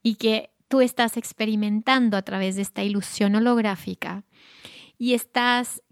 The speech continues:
creyendo que eres el personaje que crees que eres.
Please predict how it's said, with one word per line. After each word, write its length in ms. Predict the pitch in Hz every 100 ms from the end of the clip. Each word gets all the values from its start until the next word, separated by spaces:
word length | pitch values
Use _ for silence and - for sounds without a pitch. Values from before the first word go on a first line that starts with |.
| -
creyendo 1040 | 226 214 208 262 285 277 214 185 185 226
que 180 | - 208
eres 260 | 202 202 -
el 120 | 202
personaje 840 | 220 220 233 214 190 - 196 233 - _ _ _ _ _ -
que 140 | 220
crees 340 | 208 185 185
que 260 | - 196 175
eres. 420 | 175 180 - -